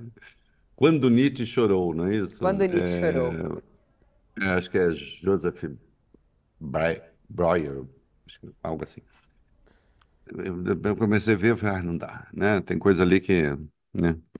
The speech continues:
Speaker 1: Então agora nós temos Quando o Messias Donato, né? Quando o Messias Donato Chorou. Ah! <laughs> Eu estou aqui, defensor da família,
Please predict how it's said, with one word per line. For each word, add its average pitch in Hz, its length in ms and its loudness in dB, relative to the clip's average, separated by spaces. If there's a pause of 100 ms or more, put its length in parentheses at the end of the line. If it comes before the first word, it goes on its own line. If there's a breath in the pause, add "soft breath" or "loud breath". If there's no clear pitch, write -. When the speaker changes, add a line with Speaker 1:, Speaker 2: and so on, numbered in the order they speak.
(1300)
Speaker 1:
Então 131 300 10
agora 127 220 6
nós 131 200 6
temos 127 280 6
Quando 175 500 8
o 117 40 6
Messias 107 400 4
Donato, 98 400 0
né? 123 220 -6
Quando 208 340 2
o 175 40 -2
Messias 143 520 -2
Donato 123 520 0
Chorou. 104 640 0 (500)
Ah! 139 260 2 (1000)
<laughs> - 440 -2 (640 loud breath)
Eu 240 120 4
estou 220 280 6
aqui, 180 440 8
defensor 185 600 4
da 180 140 0
família, 175 920 0